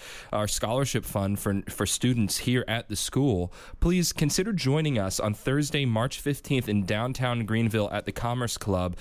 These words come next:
for what promises to be a lovely evening of, uh, not just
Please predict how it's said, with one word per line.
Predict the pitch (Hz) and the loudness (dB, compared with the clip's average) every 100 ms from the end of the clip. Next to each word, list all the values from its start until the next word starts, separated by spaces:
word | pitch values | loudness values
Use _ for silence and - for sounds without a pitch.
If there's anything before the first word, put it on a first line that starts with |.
| - | -8
for | - | -2
what | 117 110 | 0 0
promises | - 120 120 120 113 - | -2 -2 -2 -2 -2 -2
to | 98 | 0
be | 104 | 2
a | 95 | 2
lovely | 98 120 135 143 - | 2 0 2 0 2
evening | 120 110 104 101 98 - - - | 2 4 2 2 0 -4 -16 -6
of, | 101 101 98 98 | -2 0 0 -2
uh, | 95 87 85 | -2 -2 -2
not | 113 127 | 0 2
just | 135 | 0